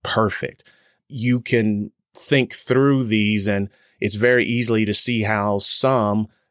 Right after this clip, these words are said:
uh, right, depending on the details of the situation, there could be some overlap, particularly between the ethical and the legal. And depending on, again, what we're talking about, maybe even into some of the,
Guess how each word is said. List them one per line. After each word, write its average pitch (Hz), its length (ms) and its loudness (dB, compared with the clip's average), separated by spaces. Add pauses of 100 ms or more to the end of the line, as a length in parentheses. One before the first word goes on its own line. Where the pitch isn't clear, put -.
(140)
uh, 101 140 -4
right, 104 240 0
depending 113 280 0
on 107 120 2
the 98 80 0
details 104 640 0
of 95 80 -2
the 95 60 -6
situation, 98 720 -2 (280)
there 113 120 0
could 110 140 0
be 113 120 2
some 98 200 0
overlap, 101 560 0 (180)
particularly 110 540 0
between 104 320 -2
the 101 80 2
ethical 107 480 0
and 98 120 0
the 95 60 -2
legal. 104 720 0
And 101 440 -2
depending 117 320 0
on, 107 180 2
again, 107 380 0 (300)
what - 180 0
we're 101 80 -4
talking 113 460 0
about, 92 440 0
maybe 101 320 -2
even 104 440 0
into 104 280 -2
some 101 260 0
of 95 140 -2
the, 101 280 -4